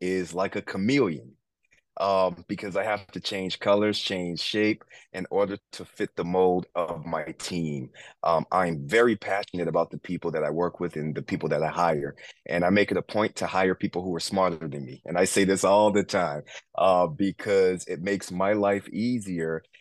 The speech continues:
And when you bring someone on board that's dedicated and determined, um, you know, in the end, it typically works out. So I would say I'm a chameleon. I have an open door policy. I encourage feedback. Um,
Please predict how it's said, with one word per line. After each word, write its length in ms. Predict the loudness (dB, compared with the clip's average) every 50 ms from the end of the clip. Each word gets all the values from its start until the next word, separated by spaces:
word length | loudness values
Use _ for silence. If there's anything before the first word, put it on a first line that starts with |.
| _ _ -10
And 260 | -6 -4 -2 -2 -2
when 180 | 0 0 0 0
you 80 | 0
bring 280 | -2 0 0 2 2 2
someone 400 | 2 0 0 2 2 2 2 2
on 160 | 2 0 -2
board 380 | -4 -2 0 0 2 2 2 0
that's 180 | -2 -4 -4
dedicated 580 | -4 -4 -2 -2 -2 -4 -4 -6 -4 -4 -4 -4
and 140 | -4 -6 -6
determined, 640 | -8 -10 -6 -4 -2 -2 0 0 0 -2 -2 -4 -6 -10 -18 -20 -20 -18 -6 -2
um, 520 | 2 4 4 6 6 6 4 2 0 -4 -8 _ _
you 140 | 0 0 0
know, 200 | 0 0 -2 -2 0
in 140 | 0 0
the 140 | 0 0 0 0
end, 240 | 0 2 0 0
it 100 | -2 -4
typically 460 | -4 -4 -4 -4 -4 -4 -4 -2 -2 -2
works 580 | -2 0 0 0 0 0 -4 _ -8 -4 0
out. 300 | 0 2 2 0 -2 -6 -10 -16 -20 -20 -18 _ 2
So 80 | 4
I 100 | 4 6
would 180 | 6 4 2 2
say 180 | 0 2 2
I'm 160 | 2 2 0 -2
a 40 |
chameleon. 520 | -4 -6 -6 -4 -2 0 0 0 0 0 0
I 80 | 0
have 180 | 0 -2 -2 -2
an 60 | -4 -6 -6 _
open 360 | -2 -2 -2 -2 -2 -4 -4
door 220 | -2 -2 -2 -2 -4
policy. 880 | -4 -2 0 0 2 2 0 -2 -2 -2 -2 -2 -2 -4 -6 -8 -8 -8 -6
I 120 | -6 -6 -6
encourage 720 | -6 -8 -10 -12 -8 -4 -2 0 0 0 0 -2 -6 -10 -14 -20 -8 -4
feedback. 600 | -2 0 0 0 2 2 2 2 2 0 -4 -10 -20 -20 -20 -20 _ _ -2
Um, 380 | 0 2 2 0 0 -4 -8